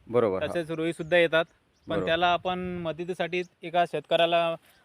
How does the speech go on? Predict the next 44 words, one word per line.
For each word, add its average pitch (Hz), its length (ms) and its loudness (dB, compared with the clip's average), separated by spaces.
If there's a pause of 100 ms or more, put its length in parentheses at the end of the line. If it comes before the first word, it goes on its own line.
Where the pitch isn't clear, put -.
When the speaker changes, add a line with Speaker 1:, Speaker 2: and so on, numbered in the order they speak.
(100)
Speaker 2:
शेतीसाठी 175 540 -2
क-, 165 60 -2 (200)
चौकोन 156 260 -2
आपण 170 220 -2
कंपाऊंड 165 360 -2
घेऊ 160 120 -2
शकतो 165 220 -6
ताराचा. 156 360 0 (260)
Speaker 1:
हा, 120 200 6
हा. 175 200 -2
Speaker 2:
तार 165 160 6
बांधणी 165 280 0
करू 156 200 -4
शकतो. 123 320 -10 (920)
त्याच्यामुळे 160 420 -4
सोना 160 340 0
आपल्याला 156 300 2
नुकसान 156 300 -2
कमी 170 240 0
प्रमाणात 156 340 -2
होऊ 135 80 -6
शकते 127 240 -10
आपलं. 127 220 -10 (720)
Speaker 1:
आज 107 200 0
जो 120 140 -2
हा 127 260 6
तुमचा 123 440 -4
जो 127 100 -4
प्लॉट 120 260 0
बसलेला 117 420 -4
आहे 113 100 0
या 113 100 2
भागातला, 101 480 -2 (520)
Speaker 2:
हम्म. 147 140 -14
Speaker 1:
तर, 127 680 2
अ, 127 40 4
नेमकं 127 300 -4
तुम्हाला 147 680 6
अजून 127 260 0
काही 139 160 0
असं 135 240 2
जाणवलं 113 460 2
का 98 100 0
जसं? 80 240 -8